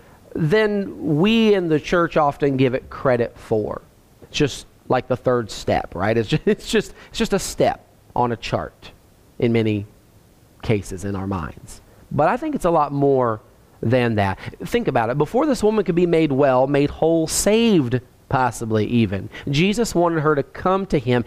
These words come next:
and confess her faith. Before the Ethiopian eunuch accessed forgiveness through baptism, what did he do? He confessed his faith in Christ.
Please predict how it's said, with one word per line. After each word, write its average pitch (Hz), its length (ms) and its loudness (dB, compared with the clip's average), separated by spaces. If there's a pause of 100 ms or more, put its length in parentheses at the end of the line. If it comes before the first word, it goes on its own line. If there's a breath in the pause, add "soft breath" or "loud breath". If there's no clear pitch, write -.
(100 loud breath)
and - 140 0
confess 135 380 0
her 123 100 -2
faith. - 540 -4 (280 loud breath)
Before 143 320 2
the 147 160 0
Ethiopian 156 600 2
eunuch 180 320 2
accessed 156 640 -2
forgiveness 147 640 0
through 156 180 2
baptism, 143 640 0 (140 loud breath)
what 165 300 2
did 165 80 -2
he 220 180 2
do? 95 220 -4 (480 loud breath)
He 110 120 2
confessed 127 600 -2
his 123 200 0
faith 165 360 -2
in 120 200 2
Christ. - 600 -6